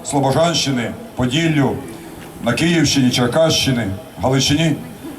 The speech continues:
Це ціна справжньої незалежності. Так сталося в світі, що все, що легке, не цінується.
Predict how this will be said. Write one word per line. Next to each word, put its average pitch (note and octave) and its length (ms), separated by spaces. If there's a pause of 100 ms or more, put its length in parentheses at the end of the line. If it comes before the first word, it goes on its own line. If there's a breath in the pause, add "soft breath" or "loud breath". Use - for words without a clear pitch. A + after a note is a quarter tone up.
(800)
Це G3 340
ціна E3+ 560 (680)
справжньої D3+ 580
незалежності. C#3+ 600 (1040)
Так E3+ 160
сталося F3 460
в C#3 80
світі, F#3 360
що C#3+ 220
все, F#3+ 300
що - 180
легке, F#3 420
не D#3 100
цінується. D3+ 580